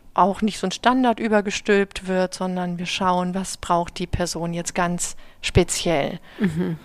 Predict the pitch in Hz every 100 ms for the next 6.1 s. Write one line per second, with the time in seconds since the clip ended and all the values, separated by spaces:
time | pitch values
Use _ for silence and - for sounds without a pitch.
0 | - - - - - - - 175 175 165
1 | 185 - 185 - - - - _ 208 202
2 | 185 170 165 - - - - - 196 -
3 | 185 185 180 - - - - 240 220 -
4 | 214 220 180 - 165 - 165 156 - 165
5 | 165 - - - - - - 185 170 175